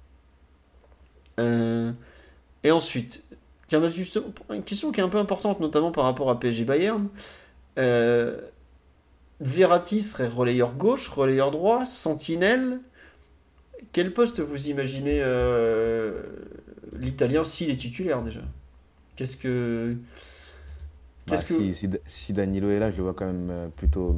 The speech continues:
Speaker 2: relayeur gauche, non ? Je sais pas.
Speaker 1: Je sais
Speaker 2: Moi,
Speaker 1: pas,
Speaker 2: je
Speaker 1: moi non
Speaker 2: vois,
Speaker 1: plus, hein. Franchement,
Speaker 2: moi,
Speaker 1: je
Speaker 2: je le vois relayeur gauche et Ruiz relayeur droit. Ouais, on remet, on remet, euh, Ruiz en, <laughs> en faux pied et, et Verratti relayeur gauche et Danilo devant la défense.
Speaker 1: D'accord. On nous dit Verratti à gauche pour l'animation, effectivement.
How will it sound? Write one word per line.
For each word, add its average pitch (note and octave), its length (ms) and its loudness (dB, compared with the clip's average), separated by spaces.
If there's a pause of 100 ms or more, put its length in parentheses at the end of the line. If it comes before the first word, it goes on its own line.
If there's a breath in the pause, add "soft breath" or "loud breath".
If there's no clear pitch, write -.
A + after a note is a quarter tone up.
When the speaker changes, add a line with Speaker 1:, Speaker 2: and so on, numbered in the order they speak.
(100)
Speaker 2:
relayeur F#2 300 -4
gauche, C3 160 -6
non ? B2+ 160 -8 (120)
Je - 40 -20
sais F2+ 80 -6
pas. G#2+ 160 -6 (1500 loud breath)
Speaker 1:
Je C3 100 -6
sais C#3+ 140 -2
Speaker 2:
Moi, - 40 -6
Speaker 1:
pas, F#3 100 8
Speaker 2:
je G#3+ 40 6
Speaker 1:
moi F#3 100 2
non G3 60 2
Speaker 2:
vois, F3 80 0
Speaker 1:
plus, B2 200 -6
hein. A#2 120 -6
Franchement, B2+ 400 -6
Speaker 2:
moi, D#3+ 80 0
Speaker 1:
je G#2+ 80 0
Speaker 2:
je F#2+ 60 -2
le G2 60 0
vois G2 180 2
relayeur G2 400 2
gauche G2+ 260 -2
et F#2+ 160 0
Ruiz F#2 320 0
relayeur F2 320 -2
droit. D#2 260 -8 (120)
Ouais, D#2+ 100 -6
on D#2+ 80 -6
remet, E2 200 -6
on E2 240 -8
remet, E2+ 340 -8
euh, D#2 160 -8 (480 soft breath)
Ruiz D#2+ 240 -8
en, D#2 160 -12 (180)
<laughs> - 0 -
en G2 240 -4
faux F#2 160 -6
pied F2 500 -2 (380 loud breath)
et, E2+ 40 -8
et F2 40 -6
Verratti F2 380 -6
relayeur F2 320 -4
gauche F#2+ 240 -4
et F2+ 40 -4
Danilo E2+ 320 -4
devant E2 200 -8
la D#2+ 80 -10
défense. C#2+ 360 -16 (1160)
Speaker 1:
D'accord. B2+ 840 -2
On C3+ 80 -8
nous C3 100 -4
dit D3+ 120 -6
Verratti D3+ 380 0
à D#3 60 4
gauche D#3+ 220 0
pour C#3+ 100 -4
l'animation, C3+ 520 -4
effectivement. B2 640 -8